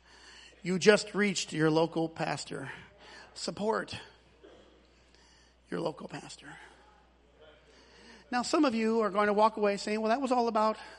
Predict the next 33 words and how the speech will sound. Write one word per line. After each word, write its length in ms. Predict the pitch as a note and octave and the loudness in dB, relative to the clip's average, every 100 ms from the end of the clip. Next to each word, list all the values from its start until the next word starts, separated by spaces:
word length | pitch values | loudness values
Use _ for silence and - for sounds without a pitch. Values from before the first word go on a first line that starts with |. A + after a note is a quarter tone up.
| - - - - - - - | -20 -20 -20 -20 -20 -20 -14
pastor." 380 | C4 D4+ - C#3+ - - - - _ _ _ - - - - - - - - - - - - - - - - - - - - - - - | -10 -10 -12 -16 -20 -20 -20 -20 _ _ _ -20 -20 -20 -20 -20 -20 -20 -20 -20 -20 -20 -20 -20 -20 -20 -20 -20 -20 -20 -20 -20 -10 -6
I 80 | |
get 160 | B3+ G#3 | 0 2
it. 100 | A3+ | 4
I 140 | A3+ | 4
knew. 160 | C#4 D4 | 2 2
I 100 | A3+ | 0
told 380 | A3 B3+ D#4+ B3+ | 4 4 4 2
you 100 | B3+ | 2
when 140 | A3+ | 2
I 80 | G3+ | 0
started, 580 | - A3+ C4 A#3 F#3+ E3 - - - | 0 0 2 0 -4 -8 -12 -20 -16
should 200 | - A3+ | -8 0
I 80 | G#3+ | 0
go 180 | G#3 B3+ | 2 2
back? 160 | A#3+ - | 2 2
I 80 | G3 | 0
said, 240 | - A3 | 4 2
I'm 140 | G3+ G#3 | 4 4
not 200 | A3+ A#3+ | 4 4
gonna 160 | A#3+ | 0
let 200 | A3+ G#3 | 2 2
any 180 | G#3+ A3 | 2 2
of 80 | A3+ | 2
these 180 | A#3 G3 | 0 2
words 380 | A3+ A3+ - - - - - - | 4 4 2 -12 -20 -20 -20 -20
fail. 380 | - A3 G3 D#3 | -6 0 0 0
I'm 100 | D#3 | 0
gonna 300 | F3 F3 E3+ | 2 2 0
say 320 | - - G3+ | -4 -4 -2
every 160 | G3+ G#3+ | 0 0
word. 280 | A#3 F#3 | 0 0
So 200 | - F3 | 0 -4